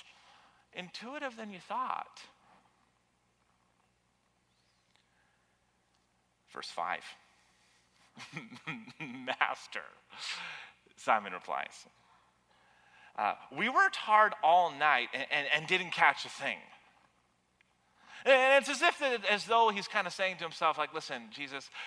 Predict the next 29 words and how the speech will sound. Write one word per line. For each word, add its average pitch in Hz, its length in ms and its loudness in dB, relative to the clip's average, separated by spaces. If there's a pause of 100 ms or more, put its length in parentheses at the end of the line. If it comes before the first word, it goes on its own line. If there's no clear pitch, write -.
(320)
I'm 131 160 2
a 185 40 -4
fisherman, 147 560 -10
you're 123 180 -6
a 131 40 -6
carpenter, 135 580 -4
so, 113 280 -6
uh, 98 580 -2
lay 107 160 -4
off." - 500 -8
<laughs> - 80 -20 (640)
You 147 120 -12
know, 143 300 -4 (220)
like, 156 200 0
like, 165 140 2 (240)
like, 175 220 4
I 220 240 2
know 202 260 -2
what 165 160 -4
this - 180 -12 (140)
feels 151 300 -8
like 90 180 -12 (240)
right 110 200 -14
now. 113 200 -14 (1900)
But 190 100 -8
then 247 140 0
he 381 80 -8
says 294 280 -6
something 208 640 -6